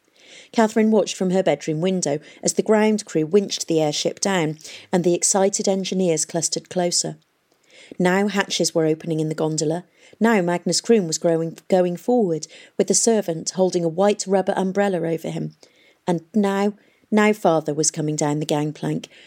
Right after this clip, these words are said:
easy to recognise even at this distance, by his height and his confident stride and the way his all-weather cape filled and flapped in the rising breeze. The sight of him gave Catherine a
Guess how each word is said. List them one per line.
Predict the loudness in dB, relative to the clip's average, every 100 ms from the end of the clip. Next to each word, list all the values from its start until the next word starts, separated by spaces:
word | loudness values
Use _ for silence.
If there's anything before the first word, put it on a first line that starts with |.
| _
easy | 2 2 0
to | -2 0
recognise | 0 -2 -4 -2 -2 0
even | 0 0
at | -2
this | -2 -2
distance, | -4 -4 -4 -6 -6 -8 -6
by | 0 0
his | 0
height | -2 -2 -2 -6 -12 _ -8
and | -4
his | -4
confident | -4 -4 -4 -4 -4
stride | -2 0 0 -2 -6 -16 _ _
and | -2
the | 2
way | 2 2
his | 2
all-weather | 0 0 2 0 -2
cape | -4 0 -2 -4
filled | 0 2 2 -2
and | -8 -4
flapped | -2 -2 -4 -8
in | -4
the |
rising | -2 0 0 -4 -2
breeze. | -2 -2 -4 -6 _ _ _ _ _ _ _ _ _ _ _ _ _ -20 -20 -20 -4
The | -2
sight | 2 4 2
of | 0
him | -6 -8
gave | -2 0 0
Catherine | -2 -2 0
a | -2